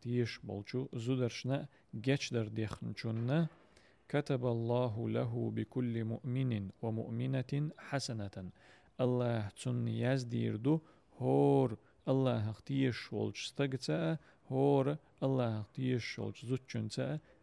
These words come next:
dikum yazdirdu çun. Del elçino Allah aleyhissalatu vesselam. Del ihtiyiş bolç bojerşna, del ihtiyiş bolçu zuderşna, geçder dehn volçunna,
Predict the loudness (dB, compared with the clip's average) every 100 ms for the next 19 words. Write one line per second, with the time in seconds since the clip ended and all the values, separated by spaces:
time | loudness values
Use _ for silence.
0 | -2 0 0 -4 -2 -2 -4 -6 -6 -6
1 | -8 -10 -10 -14 _ _ -20 -20 -20 -20
2 | -18 2 6 6 4 0 -2 -2 0 0
3 | 0 -2 -4 -6 -6 -6 -6 -8 -8 -4
4 | 0 0 -2 -8 -20 -20 -20 -20 -20 _
5 | _ _ _ _ _ 2 4 4 0 -2
6 | 2 2 0 -2 -2 -2 -2 0 0 -2
7 | -2 -4 -2 -2 -2 -2 -4 -2 -2 -2
8 | -6 -4 -4 -2 -2 -2 _ -6 0 2
9 | 2 -2 -4 -4 -4 -2 -2 -2 -4 -4
10 | -2 -4 -4 -2 0 -2 -2 -4 0 2
11 | 0